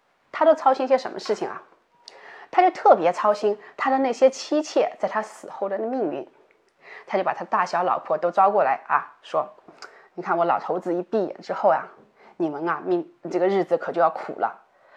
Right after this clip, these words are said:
那你们呢，就多勤快一点啊，多织点布，卖点钱，可以养活你们自己。”就非常的婆婆妈妈，一点都不像一个，那个一国开国之君的那么一个气象。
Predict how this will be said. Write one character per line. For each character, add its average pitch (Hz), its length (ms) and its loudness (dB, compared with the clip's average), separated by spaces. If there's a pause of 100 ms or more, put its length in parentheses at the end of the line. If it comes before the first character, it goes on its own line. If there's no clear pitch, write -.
(140)
那 202 80 6
你 190 140 2
们 139 140 -2
呢， 160 220 -2
就 156 160 -2
多 185 200 0
勤 180 260 -8
快 247 200 -2
一 165 120 -2
点 - 180 -8 (160)
啊， 175 300 -8
多 196 160 4
织 220 200 0
点 170 240 -4
布， - 300 -2 (200)
卖 196 180 2
点 147 180 -6
钱， 165 380 -6 (220)
可 - 160 -4
以 202 120 -2
养 190 220 -2
活 208 200 -2
你 196 100 0
们 151 160 -6
自 180 160 -4
己。” - 200 -14 (720)
就 202 100 -12
非 302 360 2
常 330 180 -6
的 339 80 0
婆 - 280 -4
婆 - 160 0
妈 156 180 -2
妈， 156 180 0 (640)
一 359 140 10
点 151 240 -2
都 226 80 2
不 240 120 0
像 233 280 0
一 185 40 -2
个， 196 240 0 (220)
那 370 140 0
个 170 100 0 (100)
一 254 140 2
国 180 380 4
开 - 260 2
国 196 220 -2
之 247 180 0
君 196 220 -4
的 185 80 -2
那 170 100 -4
么 151 80 -4
一 156 100 -8
个 165 120 -4
气 - 220 -10
象。 - 180 -6